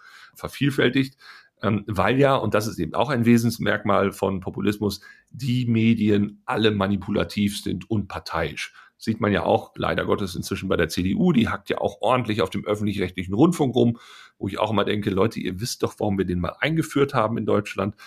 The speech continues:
Er war mal eine, eine Garantie, dass eben nicht mehr eine Gleichschaltung stattfindet, dass eben nicht mehr die, ja, Machthaber sich entsprechend, äh, der Medien bedienen können und dann im Prinzip uns alle manipulieren können. Ich finde es wichtig, dass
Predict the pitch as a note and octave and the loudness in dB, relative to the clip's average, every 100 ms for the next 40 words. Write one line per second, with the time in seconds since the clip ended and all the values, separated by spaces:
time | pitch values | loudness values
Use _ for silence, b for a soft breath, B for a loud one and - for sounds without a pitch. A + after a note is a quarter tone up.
0 | B B F#2 E2 G2 A2 G#2+ G2+ - F#2 | B B -6 0 2 2 2 0 -2 -2
1 | F#2 F2 B B B _ - F#2 F2+ F#2 | -2 -4 B B B _ -6 -2 0 -2
2 | F2 E2 F#2+ F#2+ - B2+ A#2 G2 - G#2+ | 0 0 0 -2 -2 -2 2 2 2 -2
3 | G2 G2+ C3+ - G2+ A2+ F#2 G2 C3 - | -2 -2 -2 -2 0 0 2 0 0 0
4 | A2 A#2 A#2+ A2+ - G#2+ - - D#2 - | 0 0 0 -2 -2 -2 -4 -6 -6 -6
5 | D3+ A#2 - A#2+ G#2 G#2 G2+ B B B | -4 -4 -2 0 0 2 -2 B B B
6 | - E2 F#2+ - - A#2 A2+ G2+ G#2 A2 | -4 0 0 -4 -2 0 2 0 -2 -6
7 | - - G#2 G#2 G2+ - - G2 - - | -6 -4 -4 -4 -6 -4 -2 -2 -2 -4
8 | F2+ G2+ G#2+ G#2+ G2 F#2 B2+ C3 - A2+ | -2 0 2 2 0 -2 0 0 2 2
9 | A2 G#2 G2 G#2 G#2 G2+ G2+ G#2 - - | 2 2 2 0 -2 -4 -4 -6 -6 -4
10 | A2 G2+ G2 G2 G#2+ E3+ D#3+ C#3 C3 B | -2 -2 -2 -2 0 0 2 -2 -4 B
11 | B B B B _ - A#2+ - D3+ A2 | B B B B _ -6 -4 2 4 4
12 | F#2+ B2 D#3 C3+ - B2+ - - | 2 0 0 0 2 0 0 -10